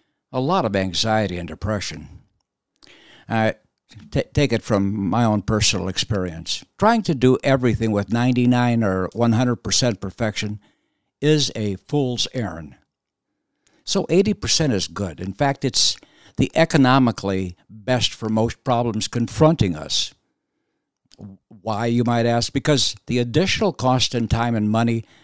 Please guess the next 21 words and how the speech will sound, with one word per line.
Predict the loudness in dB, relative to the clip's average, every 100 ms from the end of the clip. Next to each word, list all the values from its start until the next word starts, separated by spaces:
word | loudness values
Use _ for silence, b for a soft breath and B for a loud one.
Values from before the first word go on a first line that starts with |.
| b b _
to | -2
get | 2 0 2
to | 2
ninety-nine | 2 2 2 2 2 0 -2
percent | -2 -2 -2 -2
or | -4
a | -4
hundred | -4 -4
percent | -6 -6 -2 -2 -4 _ _ _ _ _ -2
is | 0 2
extremely | 2 0 0 0 0 2 2 0 -2 -2
effort | -2 0 -4
and | 2 4
time | 4 4 2 2
intensive. | 0 -2 0 -4 -6 -12 -20 _ _ _ _ _ _ _ _ -4
And | 2
there | 4 4
are | 4 4 4
valid | 2 0 0 -2
reasons | -4 -2 -2 -2 -4
to | -4